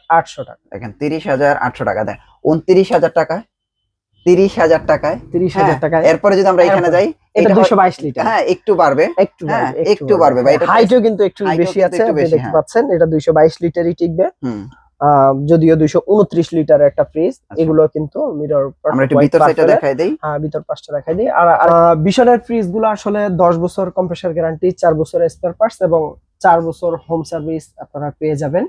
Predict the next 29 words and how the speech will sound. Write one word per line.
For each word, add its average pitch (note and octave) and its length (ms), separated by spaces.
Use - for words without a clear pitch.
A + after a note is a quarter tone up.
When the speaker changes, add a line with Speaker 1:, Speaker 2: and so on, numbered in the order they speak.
Speaker 2:
হুম, C3 120
হুম। C3 200
Speaker 1:
তো C#3 300
ভিতর D#3 220
Speaker 2:
এটা D3+ 100
Speaker 1:
পাশটা D#3 240
Speaker 2:
যে D3+ 180
কোনো D#3 180
প্রান্ত C3 220
থেকে B2 200
Speaker 1:
হ্যাঁ, G#3+ 40
Speaker 2:
আপনারা G#3+ 160
Speaker 1:
যে G#3+ 40
Speaker 2:
হোম A#3+ 100
Speaker 1:
কোনো, A3 100
Speaker 2:
সার্ভিস A3 220
পেয়ে A#3 120
যাবেন। F3+ 160
Speaker 1:
আপনি B3 300
যেখানেই C4 460
থাকেন A#3 280
না G#3+ 140
কেন, G3+ 180
Speaker 2:
হ্যাঁ। A#3+ 160
Speaker 1:
আপনি G#3 440
কাস্টমার F#3+ 460
কেয়ারে E3+ 220
কল F#3 260
দিবেন। G#3+ 240